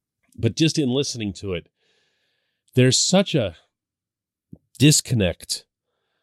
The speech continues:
from what we see. And to an extent, that's understandable because he has access to only a zillion times more information than we do.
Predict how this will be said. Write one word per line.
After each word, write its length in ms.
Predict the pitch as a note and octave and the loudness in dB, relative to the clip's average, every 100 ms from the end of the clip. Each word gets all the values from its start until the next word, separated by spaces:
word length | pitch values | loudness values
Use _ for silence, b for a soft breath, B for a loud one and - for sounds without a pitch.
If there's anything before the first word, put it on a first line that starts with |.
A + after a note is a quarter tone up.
| _ _ | _ _
from 680 | - - A2 G2 F#2+ F#2 D#2 _ _ _ _ _ - | -18 -8 -2 0 -2 -4 -10 _ _ _ _ _ -12
what 640 | F#2+ F2 E2+ F#2+ G#2+ G#2 C#2+ | -10 -10 -10 -2 0 0 -6
we 480 | E2+ F#2+ A2+ A#2 A2 | -8 -4 -2 -2 -2
see. 840 | - - - A#2+ A#2+ F2+ A#1+ A#1 _ _ _ _ - | -2 -2 -2 -2 -2 -4 -8 -18 _ _ _ _ -4
And 260 | A#2 A2+ - | 0 0 0
to 220 | C#3 C3 | 0 2
an 120 | A#2+ | 0
extent, 800 | G#2+ - - - A3+ A3 D3+ - _ _ _ | -2 -2 -4 -2 0 2 0 -2 _ _ _
that's 340 | G#2 B2 B2 C3+ | -4 -2 -2 -4
understandable 840 | B2 A2 G2 - A#2 G2+ F2 E2 | -4 -4 -8 -8 -6 -6 -8 -10
because 400 | E2 E2+ G2+ F#2 - _ _ _ | -12 -8 -8 -8 -12 _ _ _
he 300 | - - E3+ | -4 2 2
has 260 | D#3 C#3+ B2+ | 2 0 0
access 560 | C3+ C#3 - G#2 F#2 | -4 -6 -8 -8 -8
to 180 | - G#2+ | -8 -8
only 340 | G2 A2+ A#2 A2 | -6 -4 -4 -4
a 60 | |
zillion 580 | F2+ F#2+ A2+ A#2 G#2 G2+ | -4 -6 -6 -6 -6 -8
times 360 | G#2 F#2+ F2+ E2+ | -6 -6 -6 -8
more 240 | F#2 E2+ | -10 -10
information 720 | E2 - F2 C3 A#2+ - C2 - _ _ _ | -12 -10 -2 0 0 -4 -14 -20 _ _ _
than 220 | - F#2 F2 | -6 -4 -4
we 160 | E2 | -6
do. 300 | D2 D2 - | -8 -10 -12